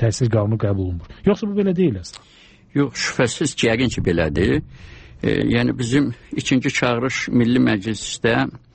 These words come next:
Speaker 2: e, fevral ayının, səhv eləmirəmsə, dördü idi, iki min dördüncü ilin. E, komissiya, e, deməli, icra strukturuna birlikdə yığıldı və o zaman hazırlanmış qanunun geniş müzakirəsi getdi və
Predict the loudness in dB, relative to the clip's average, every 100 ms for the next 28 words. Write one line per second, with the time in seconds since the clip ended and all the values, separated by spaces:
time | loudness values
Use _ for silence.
0 | -20 -20 -20 -20 -4 0 0 2 2 0
1 | 0 0 -2 -4 -6 -6 0 0 2 0
2 | 0 -2 2 2 2 0 0 0 2 2
3 | 2 0 -2 -2 -2 -4 -8 -20 -20 -20
4 | -20 -20 -20 -10 -2 2 2 0 2 2
5 | 2 0 0 0 -6 -8 -2 0 0 0
6 | 0 2 2 2 0 -4 -14 -20 -20 -4
7 | 0 2 2 -2 -10 -16 -2 0 2 0
8 | -2 -4 -2 0 2 0 0 0 2 0
9 | -2 -12 -20 -20 -12 -2 0 0 0 0
10 | 0 -2 -2 0 2 0 -2 -2 0 2
11 | 0 0 -2 0 0 0 -2 0 0 0
12 | -6 -2 -2 -2 -4 -2 -2 -2 -8 -20
13 | -20 -20 -20 -6 0 0